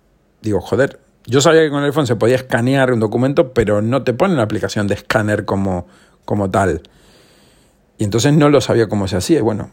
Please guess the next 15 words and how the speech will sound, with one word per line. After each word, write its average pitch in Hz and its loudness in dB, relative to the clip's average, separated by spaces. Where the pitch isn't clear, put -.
ayer 104 -2
viendo 120 2
un 123 0
tuit 135 2
lo 117 2
vi. 117 -2
Entonces, 113 0
si - 0
alguien 151 2
en 165 0
un 156 -2
podcast 170 0
comenta 107 0
esto, - 0
eso 151 2